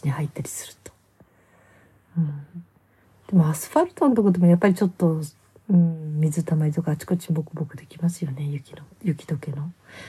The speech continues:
それに土が混じって汚くなってくるし。だから残っている雪もちょっとね、土の色が混じってくんですよね。だから春の景色は綺麗じゃない。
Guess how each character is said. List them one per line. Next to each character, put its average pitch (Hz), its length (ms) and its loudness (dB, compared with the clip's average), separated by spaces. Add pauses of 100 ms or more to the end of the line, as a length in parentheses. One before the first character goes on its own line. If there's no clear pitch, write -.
そ - 140 0
れ 185 60 8
に 170 60 6
土 - 220 -2
が 180 140 4
混 160 140 2
じ 156 100 -6
っ - 20 -4
て - 180 -10
汚 - 280 -2
く 170 120 -8
な 156 120 -2
っ 170 40 -6
て - 120 -18
く - 120 -16
る 151 80 -8
し。 147 320 -12 (520)
だ 208 80 -10
か 185 120 0
ら 180 40 6
残 202 260 4
っ 294 40 -2
て - 180 2
い 202 40 8
る 190 80 6
雪 185 220 6
も 190 80 4
ち 180 100 0
ょ 233 60 2
っ 202 40 -4
と - 120 -2
ね、 170 320 4 (240)
土 277 540 2 (120)
の 214 180 2
色 196 180 4
が 175 120 2
混 170 140 4
じ 196 120 -2
っ - 20 -8
て 185 160 0
く 156 160 -6
ん 147 40 -2
で 139 100 -6
す 127 120 -14
よ 143 80 -6
ね。 147 180 -8 (600)
だ 190 180 2
か 196 100 -4
ら 185 60 0
春 285 300 2
の 185 160 4
景 196 160 -2
色 - 220 -6
は 151 60 -4
綺 196 180 -4
麗 190 120 2
じ 156 100 -6
ゃ 151 60 -2
な 160 180 -2
い。 180 120 -12